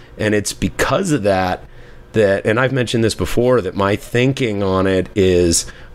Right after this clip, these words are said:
I don't even wanna play a show until there's no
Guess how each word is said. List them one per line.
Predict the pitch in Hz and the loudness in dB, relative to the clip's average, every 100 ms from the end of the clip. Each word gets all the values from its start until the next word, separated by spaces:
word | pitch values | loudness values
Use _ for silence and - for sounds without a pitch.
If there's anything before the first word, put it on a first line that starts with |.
| - | -4
I | 104 165 | 0 4
don't | 175 127 | 4 2
even | 107 107 | 0 0
wanna | 104 95 | 0 2
play | - 104 | 2 2
a | 87 | 0
show | - - 117 127 101 87 85 - - - | -4 0 2 4 2 0 -6 -12 -20 -4
until | 101 90 120 101 98 95 90 78 - - | -2 0 2 2 4 4 2 0 -6 -4
there's | 107 87 | -2 0
no | 95 120 156 131 | 4 4 4 0